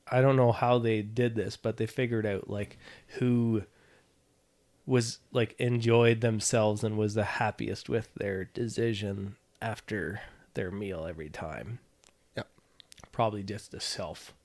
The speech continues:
Speaker 1: like, how did you
Speaker 2: Evaluation, yeah.
Speaker 1: enjoy this or whatever? I don't know.
Speaker 2: Mm-hmm.
Speaker 1: But anyways, this, it came out that the, as much as we generally think, like, "Oh, we need to spice it up and have variety,"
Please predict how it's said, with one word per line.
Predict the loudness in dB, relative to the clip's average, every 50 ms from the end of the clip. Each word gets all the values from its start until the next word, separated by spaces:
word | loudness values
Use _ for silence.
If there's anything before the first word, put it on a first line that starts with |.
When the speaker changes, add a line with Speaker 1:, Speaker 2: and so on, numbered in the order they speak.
| _ _
Speaker 1:
like, | -10 -10 -10 -12 -16 -20 _ -20 -20 -20 -20 -16 -14 -10
how | -6 -4 -4
did | -2 -2 -4 -4 -4
you | -4 -4 -2 -2
Speaker 2:
Evaluation, | -2
yeah. | -2
Speaker 1:
enjoy | -4 -4 -6 -4 -4 -2 -2 -2 -2 -4
this | -6 -8 -10 -12 -12 -14 -14 -14 -12 -10
or | -10 -8 -8
whatever? | -8 -8 -8 -10 -12 -14 -10
I | -4 -2 0
don't | 0 0 -4 -6 -12
know. | -16 -20 -20 _ -20 -10 -8
Speaker 2:
Mm-hmm. | -6 -6 -6 0
Speaker 1:
But | 4 6 8
anyways, | 8 8 6 4
this, | 2 0 0 0 -2 -6 _ -2
it | -2 -2 -2 -4
came | -2 0 2 6 10 12
out | 12 12 12 10 4 -4 -20 -20 -20 -20 -20 -20 -20 -20 _ _ _ _ _ _ _ _ _ _
that | 10 12 12 12 10 8 6 0 -6 2
the, | 6 8 8 8 6 0 _ _ -20 _ _ _ _ _ 4
as | 4 6 10
much | 10 12 10 10 8
as | 6 6 8
we | 8 6 6 4
generally | 4 6 8 8 10 10 10 10 10 8
think, | 6 4 2 2 2 2
like, | 2 2 2 2 2 2
"Oh, | 4 4 6 4
we | 4 4
need | 4 2 2 0 -2
to | -4
spice | -4 -4 -2 0 2 2 2 2 2
it | 0 0
up | 0 0 0
and | -2 -4 -2
have | -2 -2 -2 0
variety," | -2 0 0 0 -2 -4 -6 -8 -8 -10 -10